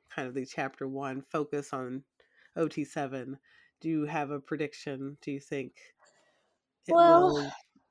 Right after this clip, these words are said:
Speaker 1: we'll find a hybrid, or are we just, this is just a temporary thing?
Speaker 2: No, I, I hope it's not a temporary thing, because, I mean, we've seen through the years from every album that they've released,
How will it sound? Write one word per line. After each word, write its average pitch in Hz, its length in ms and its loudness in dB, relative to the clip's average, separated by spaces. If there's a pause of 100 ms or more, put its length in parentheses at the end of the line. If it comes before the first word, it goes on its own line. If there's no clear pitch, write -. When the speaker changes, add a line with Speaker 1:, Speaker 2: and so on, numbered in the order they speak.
(140)
Speaker 1:
we'll 202 140 4
find 180 320 6
a 156 60 6
hybrid, 208 800 6
or 151 240 0
are 143 160 2
we 143 180 -2
just, - 580 -6
this 156 180 -4
is 147 100 -12
just 151 200 -6
a 139 60 -6
temporary 147 600 -4
thing? 165 320 -8 (520)
Speaker 2:
No, 302 280 2
I, 320 260 6
I 311 80 6
hope 381 300 2
it's 294 160 0
not 247 120 4
a 214 60 4
temporary 185 640 -2
thing, 185 260 -6 (400)
because, 240 640 2 (840)
I 240 80 2
mean, 240 400 6 (360)
we've 269 280 6
seen 269 280 4
through 254 260 8
the 220 120 8
years 208 680 6
from 196 260 4
every 226 320 6
album 226 260 6
that 202 160 4
they've 214 240 4
released, 214 640 2